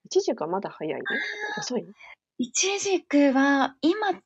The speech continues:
Speaker 2: 取れ始めなんですかね。
Speaker 1: あ、確かに。
Speaker 2: 十月までもあるのかちょっと知らないですけど、
Speaker 1: うんうん。
Speaker 2: でも、ちょっと聞いてみようかなと思います。
Speaker 1: うん。
Speaker 2: はい。
Speaker 1: はい。
Speaker 2: ありがとうございます。
Speaker 1: はい。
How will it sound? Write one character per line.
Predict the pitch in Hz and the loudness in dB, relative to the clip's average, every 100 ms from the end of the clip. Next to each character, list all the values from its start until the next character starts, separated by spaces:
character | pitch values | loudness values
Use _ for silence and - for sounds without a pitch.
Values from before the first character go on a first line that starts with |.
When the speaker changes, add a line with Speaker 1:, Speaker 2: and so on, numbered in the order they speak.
| - | -8
Speaker 2:
取 | 294 277 294 | -2 0 2
れ | 330 | 2
始 | 349 349 349 349 349 | 0 -2 -2 0 0
め | 349 349 349 | 2 2 4
な | 330 | 4
ん | 262 | 4
で | 196 190 | 2 -2
す | - | -2
か | 190 | -2
ね。 | 185 180 170 - _ _ _ _ _ | 0 2 2 -2 _ _ _ _ _
Speaker 1:
あ、 | 214 220 | -8 -2
確 | 269 349 | 0 2
か | 381 - | 0 -2
に。 | |
Speaker 2:
十 | - | -6
月 | - - 392 381 | -10 -12 -12 -10
ま | 392 | -4
で | 311 | 0
も | 233 | 2
あ | 262 | 4
る | 269 | 4
の | 233 | 4
か | 202 | 2
ち | - | -2
ょ | |
っ | |
と | 202 | -8
知 | - | -4
ら | 202 208 | 0 2
な | 214 | 4
い | 196 | 2
で | 180 | 0
す | - | -2
け | 185 | -2
ど、 | 180 180 170 214 | 2 4 4 6
Speaker 1:
う | |
ん | 214 196 | 4 4
う | 202 196 180 | -2 -2 -4
ん。 | 170 | 4
Speaker 2:
で | 302 | 6
も、 | 262 202 - - | 8 6 0 -4
ち | 285 | -4
ょ | |
っ | 277 | -2
と | 190 | -6
聞 | - 240 | -2 -2
い | 226 | 4
て | 233 | 6
み | 233 | 8
よ | 220 | 6
う | 196 | 4
か | 180 | 0
な | 165 165 | 2 -2
と | - 156 | -4 -4
思 | 156 208 | 2 2
い | 202 | 2
ま | 151 - | -2 -10
す。 | - 180 | -16 -20
Speaker 1:
う | |
ん。 | 175 _ _ _ _ _ _ | -20 _ _ _ _ _ _
Speaker 2:
は | - 220 208 | 2 4 4
い。 | 185 - _ _ _ _ _ _ _ _ _ _ | 2 -8 _ _ _ _ _ _ _ _ _ _
Speaker 1:
は | - 262 | -2 2
い。 | |
Speaker 2:
あ | 277 | 4
り | |
が | 302 294 | 2 0
と | 294 | 0
う | 277 | 0
ご | 277 | -2
ざ | 285 294 | 0 2
い | |
ま | 285 311 | 2 0
す。 | 320 311 | 0 2
Speaker 1:
は | 294 285 285 | 4 6 4
い。 | 302 | 2